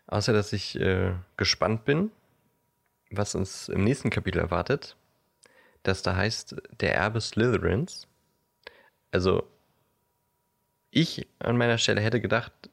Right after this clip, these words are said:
das Kapitel Die Kammer des Schreckens revealed quasi so ein bisschen alles, was, äh, wichtig ist, um das Ende so ein bisschen nachzuvollziehen. Oder ist quasi das Ende, weil das Buch so heißt, aber tatsächlich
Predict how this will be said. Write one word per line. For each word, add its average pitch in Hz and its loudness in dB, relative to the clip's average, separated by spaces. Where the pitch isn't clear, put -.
das 110 -2
Kapitel - -2
Die 107 -2
Kammer 117 0
des 101 2
Schreckens - -2
revealed 110 4
quasi 110 2
so 107 2
ein 104 0
bisschen 104 0
alles, 117 2
was, - -4
äh, 90 0
wichtig 110 -2
ist, - -6
um 90 0
das 90 -2
Ende 101 4
so 90 2
ein 85 -4
bisschen 87 -4
nachzuvollziehen. - -2
Oder - 0
ist - 0
quasi 90 2
das - -4
Ende, 98 2
weil 87 2
das 85 -4
Buch - -4
so 85 0
heißt, 92 -2
aber 90 0
tatsächlich - -2